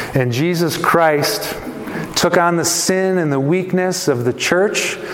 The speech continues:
so that it could be propped up and so that it could be beautiful and that so it could be successful.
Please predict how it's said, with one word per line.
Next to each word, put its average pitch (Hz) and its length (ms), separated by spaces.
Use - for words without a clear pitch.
so - 160
that 160 100
it 185 100
could 190 140
be 185 120
propped 180 460
up 190 160
and 170 100
so 165 160
that 160 120
it 175 100
could 170 160
be 180 80
beautiful 170 540
and 156 100
that 156 60
so 160 240
it 180 180
could 185 160
be 185 140
successful. 170 880